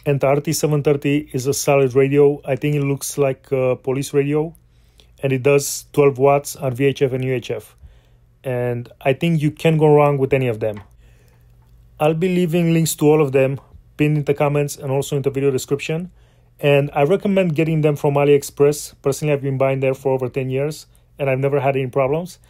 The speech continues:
But if you prefer to buy them from the Rattel's website directly and you use my link and the code tac, you can get a ten percent discount.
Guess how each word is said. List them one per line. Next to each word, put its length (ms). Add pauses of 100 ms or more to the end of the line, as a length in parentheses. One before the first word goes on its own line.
(360)
But 320
if 180
you 60
prefer 280
to 100
buy 240
them 180
from 360
the 100
Rattel's 480
website 260
directly 560 (400)
and 200
you 100
use 340
my 140
link 380
and 120
the 80
code 360
tac, 360
you 200
can 160
get 120
a 60
ten 160
percent 300
discount. 440